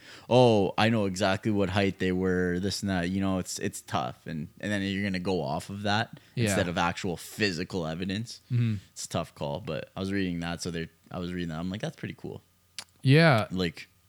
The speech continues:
Speaker 2: You j-, you kinda jumped in before I wanted to get into another thing, too. Just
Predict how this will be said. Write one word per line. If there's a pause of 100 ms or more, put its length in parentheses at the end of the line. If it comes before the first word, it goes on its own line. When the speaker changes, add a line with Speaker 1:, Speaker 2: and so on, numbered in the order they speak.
(140)
Speaker 2:
You
j-,
you
kinda
jumped
in
before
I
wanted
to
get
into
another
thing,
too. (880)
Just